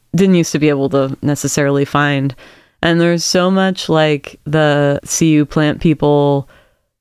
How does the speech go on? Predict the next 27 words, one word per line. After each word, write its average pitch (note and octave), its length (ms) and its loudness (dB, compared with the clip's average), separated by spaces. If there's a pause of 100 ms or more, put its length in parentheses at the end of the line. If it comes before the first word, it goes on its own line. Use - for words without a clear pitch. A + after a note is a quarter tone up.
group E3 300 2
around D3+ 420 0
town. D3 680 0
I D#3 100 0
mean, C#3+ 480 0 (380)
again, D#3 580 0 (520)
speaking E3 520 0
of D3 140 -2
just - 380 -4
the D#3+ 40 0
importance D3 480 0
of C#3 220 0
community D3+ 640 2
and C#3+ 120 0
a C#3 60 0
generous C#3+ 420 0
spirit D3 440 0
and C#3 120 0
stuff, C3+ 420 -2
like, C3+ 200 -2
a B2+ 100 -2
platform D3+ 640 -2
where D3 140 0
people C#3+ 320 0
can D3 300 -2 (880)
swap D#3 520 0
plants, D#3 640 0